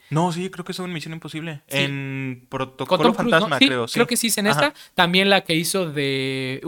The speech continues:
Speaker 2: hizo dos películas
Speaker 1: Creo
Speaker 2: de
Speaker 1: que estuvo en, eh, una que se llama The Man From, una que es sobre espías, el hombre de algo, pero no me
Speaker 2: Ajá,
Speaker 1: acuerdo cuál
Speaker 2: sí.
Speaker 1: era.
Speaker 2: Es muy,
Speaker 1: Que
Speaker 2: es
Speaker 1: era
Speaker 2: buen
Speaker 1: un
Speaker 2: actor.
Speaker 1: anagrama.
Speaker 2: No voy a decir que es el mejor actor.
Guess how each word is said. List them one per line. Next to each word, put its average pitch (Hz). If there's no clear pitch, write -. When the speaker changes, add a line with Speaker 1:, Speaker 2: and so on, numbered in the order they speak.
Speaker 2:
hizo 220
dos 214
películas 208
Speaker 1:
Creo 214
Speaker 2:
de -
Speaker 1:
que 294
estuvo 262
en, 233
eh, 165
una 196
que 185
se 170
llama 165
The 139
Man 147
From, 139
una 185
que 196
es 185
sobre 196
espías, 120
el 123
hombre 139
de 117
algo, 113
pero 113
no 123
me 135
Speaker 2:
Ajá, 170
Speaker 1:
acuerdo -
cuál 214
Speaker 2:
sí. 123
Speaker 1:
era. 117
Speaker 2:
Es 202
muy, 262
Speaker 1:
Que 233
Speaker 2:
es 156
Speaker 1:
era 156
Speaker 2:
buen 156
Speaker 1:
un 151
Speaker 2:
actor. -
Speaker 1:
anagrama. 202
Speaker 2:
No 214
voy 185
a 170
decir 160
que 160
es -
el 139
mejor 143
actor. -